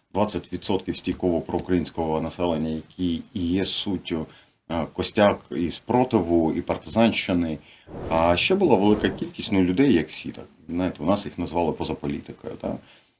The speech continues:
От серед позаполітикою їм спочатку було однаково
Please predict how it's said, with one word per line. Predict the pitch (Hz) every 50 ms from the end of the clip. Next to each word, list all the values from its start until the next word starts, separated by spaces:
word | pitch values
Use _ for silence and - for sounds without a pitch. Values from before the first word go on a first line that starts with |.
| _ _ -
От | 80 87 87 - -
серед | - - 117 117 113 113 -
позаполітикою | - 107 92 110 104 - 117 120 143 185 190 - - - 120 104
їм | 92 95 90 -
спочатку | - - - - 117 - - 95 - - -
було | 82 73 80 82 82 78
однаково | 78 - 87 92 87 80 - - 98 110 135 165 190